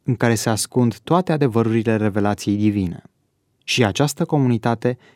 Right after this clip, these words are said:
este alcătuită din oameni aleși de El.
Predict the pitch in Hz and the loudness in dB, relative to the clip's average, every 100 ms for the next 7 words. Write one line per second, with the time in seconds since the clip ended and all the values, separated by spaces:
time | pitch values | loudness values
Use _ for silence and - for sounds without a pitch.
0 | _ - 135 - 135 131 127 143 175 185 | _ -4 -2 0 0 0 0 0 0 0
1 | 156 131 117 120 117 120 - 110 101 101 | 0 0 2 0 0 -2 -2 -2 0 -2
2 | - 104 95 - - | -2 -2 -2 -8 -16